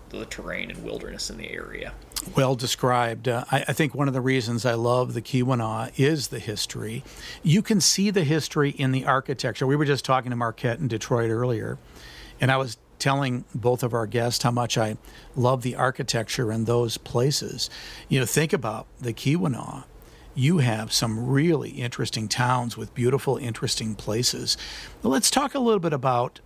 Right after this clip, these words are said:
Speaker 2: um, you, you, your biggest communities of Houghton, Hancock area.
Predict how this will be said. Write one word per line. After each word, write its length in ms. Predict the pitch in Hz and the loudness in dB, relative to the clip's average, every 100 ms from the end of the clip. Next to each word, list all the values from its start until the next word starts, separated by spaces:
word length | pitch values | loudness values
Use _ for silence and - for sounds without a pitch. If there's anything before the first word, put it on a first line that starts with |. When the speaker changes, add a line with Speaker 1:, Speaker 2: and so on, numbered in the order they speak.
| - | 0
Speaker 2:
um, 360 | 127 120 123 - | 2 2 0 -4
you, 140 | 143 | -2
you, 180 | 151 160 | 0 2
your 200 | 135 143 | 2 2
biggest 600 | 123 127 123 117 - - - - - | 2 0 2 0 0 -6 -12 -20 -6
communities 500 | - 120 117 113 104 | 0 0 2 0 0
of 100 | 107 | 0
Houghton, 500 | 123 120 - 113 110 | 2 0 0 -6 -6
Hancock 680 | 107 120 131 - 104 98 - | 0 0 0 0 -2 -4 -8
area. 440 | 117 107 107 117 | -6 -4 -4 -6